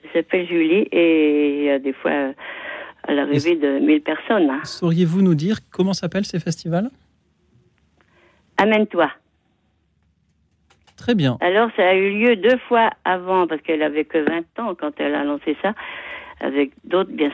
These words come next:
Speaker 1: sûr. Et elle, euh, voilà, elle avait deux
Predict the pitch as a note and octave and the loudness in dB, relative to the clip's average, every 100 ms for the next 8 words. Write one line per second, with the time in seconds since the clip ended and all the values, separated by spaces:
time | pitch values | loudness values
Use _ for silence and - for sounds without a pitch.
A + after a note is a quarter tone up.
0 | - F3 E3+ - - F3 E3+ E3 D#3+ - | -4 -6 -6 -10 -2 4 6 6 4 0
1 | _ F#3 F3+ F3 E3 D#3+ D#3 D#3 D3+ D3 | _ 0 2 2 2 2 2 0 -2 -4
2 | D3 - - - - - - - - _ | -8 -14 -20 -20 -20 -20 -20 -20 -20 _
3 | _ - E3 D#3+ F#3 F3+ D#3+ D#3+ D#3+ D#3+ | _ -2 0 2 2 0 2 2 2 2
4 | D#3 D3+ D3+ A3+ G#3+ | 0 -2 2 2 2